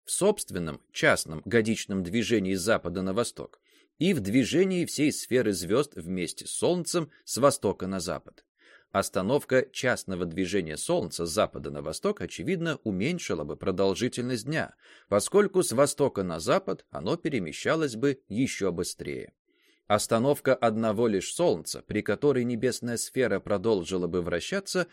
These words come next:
буквально расстроила бы всю небесную гармонию. Напротив, в космологии Коперника достаточно всего лишь на время превратить вращение Земли вокруг своей оси,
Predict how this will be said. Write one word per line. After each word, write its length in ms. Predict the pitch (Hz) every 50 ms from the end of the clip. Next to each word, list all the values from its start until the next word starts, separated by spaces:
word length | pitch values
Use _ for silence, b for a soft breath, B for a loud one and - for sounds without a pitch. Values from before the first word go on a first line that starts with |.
| B B B B
буквально 640 | - - 107 143 135 - 95 135 175 190 170 165 160
расстроила 640 | 147 143 127 - - - 123 135 175 180 170 160 156
бы 160 | 143 135 127
всю 220 | - - - 156 147
небесную 580 | 139 135 117 92 104 110 - - 110 107 107
гармонию. 600 | 95 110 104 104 107 107 95 80 65 55 50 - _ _ _ _ _ _ _
Напротив, 640 | - 90 98 92 - - 175 190 147 - - - - _ b b b b b
в 80 | -
космологии 720 | - 127 123 - - 120 131 139 143 147 123 101 107 107
Коперника 840 | 98 - 110 107 - - 214 220 202 113 90 - - - - - _ _
достаточно 800 | 87 90 117 120 - - 220 220 220 208 196 - - 185 175
всего 320 | 147 - - 160 156 190 208
лишь 240 | 190 185 - -
на 160 | 113 120 156 156
время 400 | 110 110 160 190 196 151 107 -
превратить 600 | - 107 107 95 92 117 110 - - 143 - -
вращение 600 | 90 101 113 120 - - - 127 104 90 87 87
Земли 340 | 80 101 107 110 107 101
вокруг 380 | 90 87 87 - - 95 90 -
своей 320 | - - - 73 76 76 - -
оси, 400 | 180 220 208 - 208 196 190